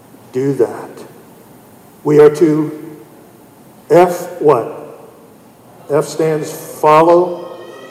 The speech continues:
closely. I, imitate carefully. S,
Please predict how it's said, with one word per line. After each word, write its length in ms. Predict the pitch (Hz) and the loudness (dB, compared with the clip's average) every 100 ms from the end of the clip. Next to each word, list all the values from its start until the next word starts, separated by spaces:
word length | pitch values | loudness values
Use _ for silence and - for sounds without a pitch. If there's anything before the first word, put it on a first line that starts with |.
| - - | -20 -18
closely. 600 | - 160 156 - 160 175 185 - - - - - | -4 2 2 0 2 2 2 -6 -16 -20 -20 -4
I, 540 | 143 143 170 196 190 - - - - _ _ _ _ - - - - - | 0 2 2 -2 -6 -18 -20 -20 -20 _ _ _ _ -20 -20 -20 -20 -14
imitate 800 | 147 170 185 180 185 180 185 - - - - - - - - - | -8 -2 -2 2 6 6 6 2 -14 -16 -18 -20 -20 -20 -20 -14
carefully. 720 | - 190 180 180 151 131 123 143 - - - _ _ _ _ _ _ _ _ _ _ - - - | 0 2 2 0 -6 -4 -6 -8 -18 -20 -20 _ _ _ _ _ _ _ _ _ _ -20 -20 -2
S, 760 | 165 220 143 160 - - - | 4 6 6 2 -2 -12 -14